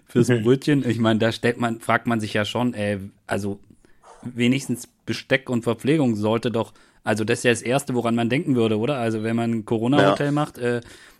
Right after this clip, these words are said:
Speaker 1: dass die, dass die Leute, also dass die Sportler sich da irgendwie vernünftig ernähren können, wäre ja schon irgendwie so Punkt eins. Oder war das irgendwie so, so klar geregelt, dass, dass logi-, oder dass allen Beteiligten klar war, nee, äh, das muss dann irgendwie, keine Ahnung, vom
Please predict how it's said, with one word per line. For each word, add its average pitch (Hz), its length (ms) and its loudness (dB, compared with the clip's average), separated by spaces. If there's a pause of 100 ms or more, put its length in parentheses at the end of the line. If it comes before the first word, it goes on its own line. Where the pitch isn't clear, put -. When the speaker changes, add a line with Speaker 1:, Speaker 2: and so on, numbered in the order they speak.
(120)
Speaker 1:
dass 113 160 -4
die, 120 240 -2
dass 113 220 -6
die - 80 -6
Leute, 117 480 -2
also 107 180 -4
dass 104 200 -8
die 107 120 -4
Sportler 127 640 -2
sich 117 180 -8
da 113 200 -2
irgendwie 110 240 -4
vernünftig 107 480 -6
ernähren 104 340 -4
können, 135 260 -6
wäre 113 180 -4
ja 113 60 -4
schon 120 320 -6 (100)
irgendwie 117 240 -4
so 110 120 -4
Punkt 110 300 -4
eins. 127 260 -4 (240)
Oder 120 220 4
war 107 100 2
das 110 140 -2
irgendwie 113 200 -2
so, 107 240 -2 (260)
so 110 200 -2
klar 107 320 0
geregelt, 107 540 0
dass, 104 200 -4 (380)
dass 107 180 0
logi-, 113 360 2
oder 110 260 0
dass 101 180 -4
allen 110 540 0
Beteiligten 107 580 -2
klar 107 220 -2
war, 107 100 -2
nee, 104 240 -2
äh, 101 180 -4
das 95 180 -6
muss 104 160 -4
dann 107 140 -2
irgendwie, 101 220 -4
keine 104 260 -2
Ahnung, 113 220 0
vom 101 260 -6